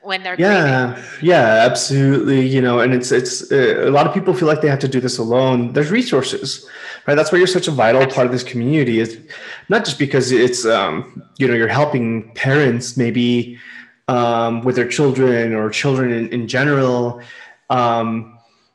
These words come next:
Speaker 2: you know, you're, you're really providing the service when death is, a, in fact, a part of life.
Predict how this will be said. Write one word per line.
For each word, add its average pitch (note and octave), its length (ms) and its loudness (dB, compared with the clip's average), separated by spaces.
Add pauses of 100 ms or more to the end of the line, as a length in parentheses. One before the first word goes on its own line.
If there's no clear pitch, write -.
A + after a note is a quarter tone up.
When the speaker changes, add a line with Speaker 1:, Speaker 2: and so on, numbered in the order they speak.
Speaker 2:
you B2+ 120 -2
know, B2 80 2
you're, C3 340 0
you're C3+ 140 2 (180)
really B2+ 680 0
providing C3 480 0
the A#2+ 60 -2
service D3 680 -4
when C#3 600 -2
death C#3+ 280 0
is, C3+ 300 -6 (320)
a, C3+ 80 -4 (340)
in C#3 140 -6
fact, G#2+ 240 -2
a B2 60 -8
part C#3+ 280 0
of A2 140 -4
life. C#3 560 -2